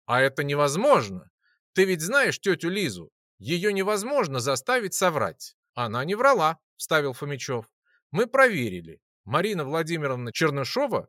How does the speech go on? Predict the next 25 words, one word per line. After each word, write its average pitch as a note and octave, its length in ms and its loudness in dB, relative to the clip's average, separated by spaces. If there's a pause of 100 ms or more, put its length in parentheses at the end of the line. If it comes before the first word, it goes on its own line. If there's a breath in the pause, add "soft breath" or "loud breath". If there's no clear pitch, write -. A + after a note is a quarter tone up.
действительно D#3+ 760 -4
защищалась D3 760 -2
на F3+ 120 -2
их C#3+ 180 -6
кафедре F#3+ 520 -2
больше G3 360 -4
десяти D3+ 420 -4
лет D#3+ 260 -2
назад. G2+ 360 -6 (160)
Все - 200 -2
правильно». G2 560 2 (320)
«Получается, F3+ 720 2
что F#3+ 240 0
они G3 180 2
познакомились D3+ 880 0
с - 40 -12
тетей C#3+ 300 -2
Лизой C#3 480 -4 (100)
больше F3 380 2
десяти F#3 480 -4
лет E3 260 0
назад?» C3+ 480 0 (220)
уточнил D3+ 480 0
Рожковский. - 720 -6 (120)
«Да», D#3 360 2